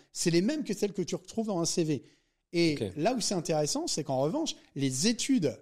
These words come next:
Speaker 1: le nombre d'études, euh, qui a été réalisé, euh, pour essayer de, de comprendre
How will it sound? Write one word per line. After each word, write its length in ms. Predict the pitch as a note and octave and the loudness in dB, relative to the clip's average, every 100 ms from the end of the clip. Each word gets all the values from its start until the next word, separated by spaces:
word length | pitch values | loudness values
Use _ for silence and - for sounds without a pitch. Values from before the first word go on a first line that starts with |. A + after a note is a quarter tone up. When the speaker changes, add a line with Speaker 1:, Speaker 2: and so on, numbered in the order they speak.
| - | -2
Speaker 1:
le 140 | C3 | 0
nombre 380 | D#3+ D4 C4 G3 | 2 2 0 0
d'études, 520 | E3 E3 G#3 F3+ B2 - _ - | 0 0 -2 0 -2 -6 _ -4
euh, 100 | C3 | -2
qui 140 | B2 | 0
a 20 | D3+ | -2
été 180 | D3 | 0
réalisé, 680 | D3+ D#3 D#3+ D#3+ F3 E3 - - _ - | 0 0 0 2 2 2 -2 -18 _ -16
euh, 40 | G#2+ G#2 A#2 | -14 -14 -6
pour 340 | - A3+ E3 - | 4 4 4 2
essayer 520 | E3+ E3 F#3+ F#3+ A3+ | 0 0 2 2 2
de, 120 | D#3 C3+ | 2 -2
de 280 | C#3 C3+ | -2 -4
comprendre 560 | C3 F3+ F#3 D#3+ A3 F#3 | -4 -2 -4 0 -2 -2